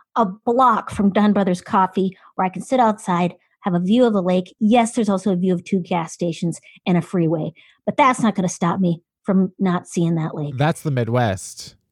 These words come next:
Speaker 1: That is the Midwest. Well, because I have worked on the road as a comedian and I also never wanna be a princess, I did notice something odd about the carpet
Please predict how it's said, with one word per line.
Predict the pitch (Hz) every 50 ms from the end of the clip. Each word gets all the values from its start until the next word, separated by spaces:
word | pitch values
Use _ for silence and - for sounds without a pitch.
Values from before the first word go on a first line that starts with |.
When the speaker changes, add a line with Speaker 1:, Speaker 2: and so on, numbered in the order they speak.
| _ _ _
Speaker 1:
That | 233 240 254 254 247 -
is | - 196 180 -
the | 196 170
Midwest. | 170 190 208 202 202 202 202 _ _ _ _ 180 175 165 165 175 - - _ _ - _ _ _ _ _ _ _
Well, | 233 294 294 240 185 151 175 196 220 _ _ _
because | 269 240 - - - 339 381 427 403 - 320 -
I | 262 254
have | 247 240 233 226 220 -
worked | 208 208 233 240 240 -
on | 233 214
the | 214 196
road | 196 196 190
as | 196 180
a | -
comedian | - - 214 185 180 170 160 170 165 175 180 _ _
and | 208 196 196 - -
I | - 185 180 180 185 180 180 _ - - - _ _
also | - - 214 214 - 214 202
never | 202 202 214 220 254
wanna | 262 254 240
be | 226 233 233
a | 226
princess, | 226 - 233 220 214 208 - - 180 160 - - - - - - - _ - - - - - - - - _ _ _ _
I | - 311
did | 302 415 440 508 494
notice | 453 403 359 349 339 -
something | - 311 277 254 294 254 254
odd | - 226 214 202 202 208 202 - _ _
about | - 196 208 202 196 -
the | 214
carpet | 208 - - 190 180 185 190 185 185